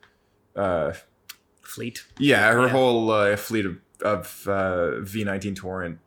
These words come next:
Speaker 1: fighters that are behind her ship. Uh,
Speaker 2: Yeah.
Speaker 1: but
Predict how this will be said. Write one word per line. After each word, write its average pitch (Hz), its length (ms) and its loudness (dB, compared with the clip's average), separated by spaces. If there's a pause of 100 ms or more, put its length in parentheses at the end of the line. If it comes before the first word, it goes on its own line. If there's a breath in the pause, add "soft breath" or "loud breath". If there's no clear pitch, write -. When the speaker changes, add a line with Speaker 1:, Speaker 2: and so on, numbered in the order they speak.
Speaker 1:
fighters 87 440 -6
that 92 100 -4
are 87 180 -6 (220)
behind 92 340 -8
her 87 140 -8
ship. 85 320 -8
Uh, 92 120 -4 (340 loud breath)
Speaker 2:
Yeah. 131 200 -4
Speaker 1:
but 104 280 2